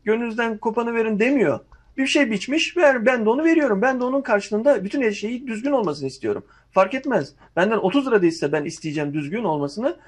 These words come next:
beş lira da istese iz-, isteyeceğim. Netflix mesela ben ee, on yedi doksan dokuzluğu kullanıyorum. Hiçbir zaman on yedi doksan dokuz ödemedim. Çünkü bende Empara var.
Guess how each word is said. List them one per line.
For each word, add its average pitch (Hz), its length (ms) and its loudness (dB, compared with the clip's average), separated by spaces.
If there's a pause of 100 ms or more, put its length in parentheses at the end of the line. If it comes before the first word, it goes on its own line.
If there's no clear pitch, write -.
(160)
beş 190 240 2
lira 294 140 0
da 285 40 0
istese 196 380 -4
iz-, 147 260 -8
isteyeceğim. 127 460 -8 (300)
Netflix 285 480 -2
mesela 175 460 -2
ben 214 240 0 (380)
ee, 175 600 0 (200)
on 226 140 4
yedi 262 220 -2
doksan 247 360 -6
dokuzluğu 247 400 -8
kullanıyorum. 190 640 -6
Hiçbir 269 220 -10
zaman 214 220 0
on 220 80 2
yedi 214 140 -2
doksan 208 260 0
dokuz 254 160 -4
ödemedim. 233 440 -2
Çünkü 208 220 -10
bende 208 220 -2
Empara 220 360 -2
var. - 240 -4